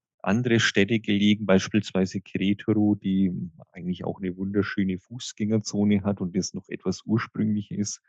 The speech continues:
Guadalajara ist wahrscheinlich noch eine der ursprünglichsten Städte, die dennoch international eben orientiert sind. Oder aber ich, ähm, besuche doch mal einer der Strandstädte, ähm,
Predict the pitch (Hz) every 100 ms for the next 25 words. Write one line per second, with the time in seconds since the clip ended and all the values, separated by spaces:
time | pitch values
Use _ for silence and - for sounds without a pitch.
0 | _ _ _ _ - 104 95 90 - 92
1 | 90 104 98 - - 95 98 95 95 95
2 | - 80 95 92 95 98 - 107 104 104
3 | - - 95 - 92 92 92 98 - 98
4 | 101 - 107 101 98 98 95 - 95 90
5 | 90 90 92 87 - 92 92 - 117 110
6 | - 120 110 _ _ _ _ _ - 120
7 | 131 131 104 104 107 107 98 98 - -
8 | - _ _ _ _ - 95 95 92 101
9 | - 104 - 101 - 98 90 90 90 90
10 | 90 85 - - 85 101 104 - - 92
11 | - 107 98 98 _ _ _ _ - 90
12 | 90 92 92 90 90